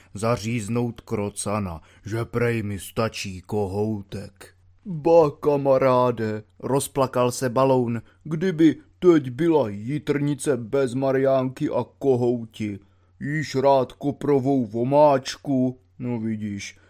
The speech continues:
kvůli tej bejval doma kravál,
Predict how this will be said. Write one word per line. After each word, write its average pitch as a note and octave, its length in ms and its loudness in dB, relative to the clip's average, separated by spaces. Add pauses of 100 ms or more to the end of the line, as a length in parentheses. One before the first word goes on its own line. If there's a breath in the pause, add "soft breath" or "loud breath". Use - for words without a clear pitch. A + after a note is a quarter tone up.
(120)
kvůli D3 460 2
tej C#3 360 4
bejval B2+ 560 2
doma B2+ 320 0
kravál, A#2+ 920 0